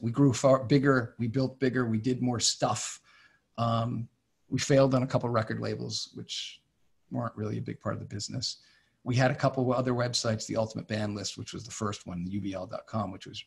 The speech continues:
you know, we were trying to grow the traffic. But,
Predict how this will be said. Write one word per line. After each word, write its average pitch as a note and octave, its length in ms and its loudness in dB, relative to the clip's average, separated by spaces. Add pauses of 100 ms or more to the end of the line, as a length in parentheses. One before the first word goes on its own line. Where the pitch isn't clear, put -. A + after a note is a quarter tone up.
(380)
you A#2 80 -4
know, - 200 -10 (340)
we A2 100 -6
were G2 80 -10
trying G#2+ 560 -2
to G2 380 -8
grow G#2 320 -6
the F#2 100 -10
traffic. G#2+ 640 -8
But, G#2 180 -10